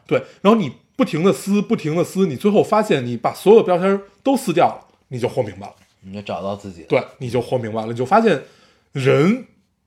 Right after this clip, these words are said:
Speaker 1: 这个本身到底是什么了。
Speaker 2: 对啊。
Speaker 1: 对，然后你在你身上一切一切的标签儿，其实有别人给你的，大部分是自己给自己的。
Speaker 2: 嗯。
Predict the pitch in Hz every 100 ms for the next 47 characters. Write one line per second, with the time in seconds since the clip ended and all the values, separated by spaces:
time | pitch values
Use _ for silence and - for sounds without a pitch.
0 | _ _ _ _ _ _ _ 233 143 127
1 | 123 101 143 - 123 101 - 127 107 -
2 | 135 _ _ _ _ _ _ _ _ _
3 | _ 117 113 90 - - 170 180 120 233
4 | 175 123 226 226 175 123 156 262 160 156
5 | 135 165 180 180 202 202 202 - _ _
6 | - - 277 196 156 170 196 - 147 120
7 | - 120 156 214 - 113 113 101 - 220
8 | 123 117 104 120 127 101 104 95 - 156
9 | 95 104 98